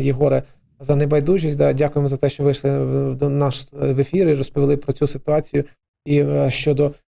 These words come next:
можливої нової, е, нових правил про, е, порубки, е, наших лісів, які от-от можуть, е, прийняти Держлісагентство. І з іншого боку,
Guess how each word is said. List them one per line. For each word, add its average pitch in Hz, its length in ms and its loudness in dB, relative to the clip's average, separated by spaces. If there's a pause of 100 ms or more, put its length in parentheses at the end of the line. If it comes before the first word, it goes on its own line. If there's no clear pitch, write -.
можливої 147 840 2
нової, 135 560 2
е, 135 380 -2
нових 143 260 2
правил 135 420 0
про, 135 360 -2
е, 127 160 -2 (120)
порубки, 143 440 -2
е, 131 560 -2 (360)
наших 135 340 -6
лісів, - 380 -16 (420)
які 151 240 -2
от-от 147 320 0
можуть, 143 320 -4
е, 139 320 -2
прийняти 143 420 -2
Держлісагентство. 143 840 -4
І 151 120 0
з 139 100 -2
іншого 139 280 -2
боку, 147 260 0